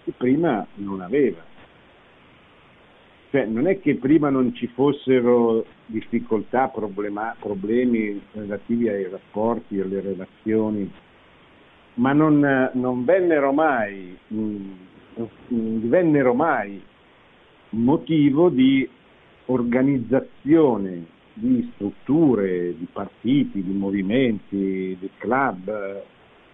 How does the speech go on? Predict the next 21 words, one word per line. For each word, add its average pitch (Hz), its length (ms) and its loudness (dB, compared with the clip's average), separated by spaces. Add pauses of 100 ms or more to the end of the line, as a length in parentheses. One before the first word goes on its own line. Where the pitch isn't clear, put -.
(340)
di 101 120 -6
natura 123 460 4
politico-culturale 143 1500 0 (400)
che, 175 560 4
eh, 101 680 -4 (1200)
usarono 113 800 0
e 113 100 2
usano 110 680 0
questa 120 340 -2
ferita, 131 580 0
questa 98 340 -8
difficoltà 101 760 -6
di 110 140 -2
relazione 117 920 0 (960)
per 165 160 0
distruggere 131 800 0
la 87 160 -12
relazione, 82 600 -14
non 147 140 -2
per 139 160 -4
ricostruire. 90 680 -10